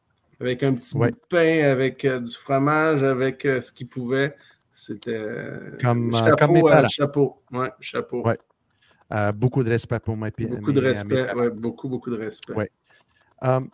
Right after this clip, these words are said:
Speaker 2: je veux parler, j'aimerais parler du vidéo qu'un de mes amis m'a envoyé. Euh, il m'envoie ça, il dit, euh, « Lou, you gotta check this out. » Euh, puis c'était toi, en, en pleine forme, dans une, qu'est-ce que nous autres on appelle un rant.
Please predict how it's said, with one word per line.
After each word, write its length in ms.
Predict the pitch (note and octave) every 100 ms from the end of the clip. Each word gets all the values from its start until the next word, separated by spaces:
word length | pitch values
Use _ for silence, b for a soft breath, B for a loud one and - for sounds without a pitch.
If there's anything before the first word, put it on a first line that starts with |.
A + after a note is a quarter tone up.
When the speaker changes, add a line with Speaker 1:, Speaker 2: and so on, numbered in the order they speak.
| _ _ _
Speaker 2:
je 100 | B2
veux 80 | E3+
parler, 400 | F#3+ F#3 G#3 D4 - _ _ _ - _ -
j'aimerais 240 | B2 C3
parler 340 | C#3 C#3 F3 D#3 - _ -
du 540 | G#2+ G2 A2 A2 A2
vidéo 540 | G2 B2+ G2+ A2 A2+
qu'un 280 | A#2 A2+ G#2
de 140 | A#2 A2+
mes 220 | A2 A2
amis 240 | G#2 A#2
m'a 100 | G#2+
envoyé. 520 | F#2+ F2+ G2+ G#2 A2 A2 B B B B F#2+
Euh, 160 | F#2
il 80 | G2
m'envoie 320 | G#2+ A2 B2
ça, 220 | - C3
il 40 | B2
dit, 240 | - A2 G2 G2+
euh, « 260 | G#2 G2+
Lou, 300 | G2+ B2+ C3+ - _ G#2
you 80 |
gotta 200 | G#2 G#2+
check 260 | G2+ A#2+ -
this 180 | G#2 -
out. » 200 | G2+ F#2+ _ b b b b -
Euh, 360 | G2+ G2 F#2+ F#2+ F#2 _ _
puis 120 | -
c'était 180 | - C3+
toi, 300 | - C#3 C3 - _ _ _ _ -
en, 200 | G#2+ G#2+
en 160 | A2+ A2
pleine 260 | - C#3+
forme, 460 | C3+ C#3+ C3 C3 A#2+
dans 200 | G#2+ A2+
une, 400 | G#2 B2 A2+ A2 G#2+
qu'est-ce 160 | A#2
que 60 | -
nous 120 | A#2
autres 180 | B2 A#2+
on 80 | A2
appelle 320 | G#2+ B2 A#2
un 160 | A2 A2
rant. 220 | B2 B2+